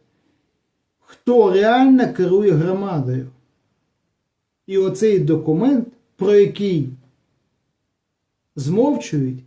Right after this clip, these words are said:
це статут територіальної громади або місцева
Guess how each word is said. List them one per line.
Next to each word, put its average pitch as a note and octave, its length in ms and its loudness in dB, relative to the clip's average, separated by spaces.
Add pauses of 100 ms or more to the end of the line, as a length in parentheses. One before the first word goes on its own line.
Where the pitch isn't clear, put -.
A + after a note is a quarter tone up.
(100)
це C4 240 0
статут - 880 -6
територіальної D#3+ 720 -4
громади C3 460 -4 (240)
або C4+ 540 -2 (180)
місцева G#3+ 760 -2